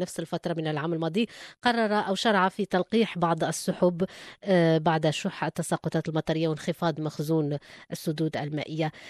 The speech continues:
آه، أهمية هذه العملية أستاذ محمد بن عبو في ظل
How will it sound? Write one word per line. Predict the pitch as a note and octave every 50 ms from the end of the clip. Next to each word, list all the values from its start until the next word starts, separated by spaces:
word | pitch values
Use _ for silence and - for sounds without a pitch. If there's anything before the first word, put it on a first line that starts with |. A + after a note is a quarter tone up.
| - - - -
آه، | -
أهمية | E3+ F3 E3 - - G#3+ G3+ C4+ E4 E4 E4 D4 C4 -
هذه | A3+ G3+ G3+ G3 G#3 F#3+ -
العملية | E3+ D#3+ D#3+ F3 F3+ F3 E3 F3+ G3 F3+ E3 D#3
أستاذ | D#3 - - F3 D#3 D#3
محمد | E3 D#3 - F3 E3 D3+
بن | D3+ D#3
عبو | D3+ D3+ D#3+ D#3+
في | D#3+ - F3
ظل | D#3+ D#3 F3+ F3 D#3+ D3+ C#3+